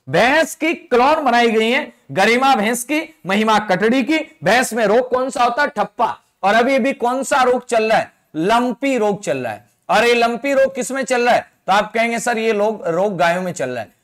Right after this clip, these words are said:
लंपी वाला रोग किस में चल रहा है? तो आप कहेंगे गायों में। आगे बात आती है राजस्थान में बकरी वंश की। याद रखिएगा बकरी, बकरी को कहते हैं गरीब की गाय, बकरी को गरीब की गाय कहते हैं।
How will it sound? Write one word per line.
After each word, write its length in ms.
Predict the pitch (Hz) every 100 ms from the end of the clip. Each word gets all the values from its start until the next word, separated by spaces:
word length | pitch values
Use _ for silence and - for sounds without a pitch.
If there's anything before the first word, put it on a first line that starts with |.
| -
लंपी 360 | 175 208 226 254
वाला 260 | 247 254
रोग 200 | 254 254
किस 160 | 254 247
में 120 | 254
चल 120 | 247
रहा 140 | 240 262
है? 160 | 302 - -
तो 60 | 202
आप 180 | 220 226
कहेंगे 280 | 208 214
गायों 200 | 185 143
में। 140 | 120 - _ _ -
आगे 200 | 202 254
बात 300 | 294 285 294
आती 180 | 294 311
है 60 |
राजस्थान 460 | 294 254 - 269 294
में 100 | 285
बकरी 260 | 233 269 262
वंश 220 | 214 -
की। 260 | 233 285 _ -
याद 260 | 175 226 277
रखिएगा 380 | 285 285 294 294
बकरी, 840 | 240 240 277 294 320 294 160 - _ _ -
बकरी 340 | 214 226 302
को 180 | 294 294
कहते 260 | 269 269 302
हैं 120 | 247
गरीब 280 | 254 269 202
की 180 | 294
गाय, 420 | 214 226 254 269 - _ _ _ 151
बकरी 320 | 214 254 277
को 140 | 277
गरीब 280 | 247 247 226
की 120 | 262 247
गाय 300 | 220 247 269
कहते 320 | 262 254 269
हैं। 200 | 208